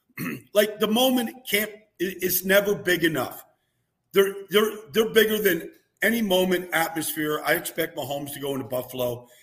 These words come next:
and embrace the element. He's got a, a, a legitimate target now in Rashee Rice. He's proven it right now in what he can do,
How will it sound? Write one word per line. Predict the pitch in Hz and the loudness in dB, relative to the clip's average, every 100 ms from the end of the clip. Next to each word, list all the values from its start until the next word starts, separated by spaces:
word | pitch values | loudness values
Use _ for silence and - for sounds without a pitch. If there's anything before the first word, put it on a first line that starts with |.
| _ | _
and | 131 127 110 | -2 -2 -6
embrace | 127 120 139 147 147 | -8 -2 0 0 -2
the | 131 | -4
element. | 127 123 120 123 - _ | -2 -2 -4 -8 -10 _
He's | 127 120 | -12 -2
got | 151 156 | 0 2
a, | 131 - | -2 -6
a, | 113 - | -10 -8
a | 113 | -8
legitimate | 120 - 165 180 175 170 | -8 0 2 2 0 -6
target | - 151 151 147 | 0 0 2 -2
now | 135 139 135 - - _ | -4 -4 -6 -12 -20 _
in | 123 | -6
Rashee | 123 120 151 160 | -4 -2 -2 0
Rice. | 139 143 131 | 2 2 0
He's | - 107 | -6 -10
proven | - - 180 175 170 | -8 0 0 4 2
it | 165 165 | 2 2
right | 151 147 | 0 0
now | 147 143 139 - _ _ _ | -4 -2 -6 -10 _ _ _
in | 127 | -4
what | 135 - | 0 0
he | - 170 | -2 -4
can | 170 165 | -2 -4
do, | 131 143 139 139 | 0 0 0 -4